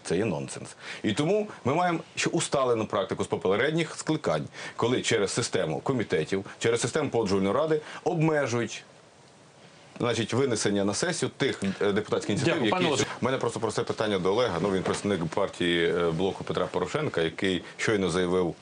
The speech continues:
Speaker 1: з трибуни, там, Путін, три
Speaker 2: Мгм.
Speaker 1: крапки, так? Питання, а з цим три крапки бізнес вести можна?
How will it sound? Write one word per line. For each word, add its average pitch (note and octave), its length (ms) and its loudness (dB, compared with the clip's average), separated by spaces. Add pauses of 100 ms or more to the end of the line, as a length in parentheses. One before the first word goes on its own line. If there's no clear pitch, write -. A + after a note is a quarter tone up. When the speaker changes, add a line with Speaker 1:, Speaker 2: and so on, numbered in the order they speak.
Speaker 1:
з - 140 -4 (160)
трибуни, G2+ 420 0
там, F2 180 -2
Путін, F#2 420 0 (480)
три - 180 0
Speaker 2:
Мгм. B2 100 0
Speaker 1:
крапки, - 300 -4
так? C3+ 220 -2 (440)
Питання, A#2 400 0
а G#2 120 -2
з - 60 -6
цим D3+ 180 0
три C3+ 160 -2
крапки F#2 420 -2
бізнес F2 440 -2
вести E2+ 260 -2
можна? A#2+ 440 -2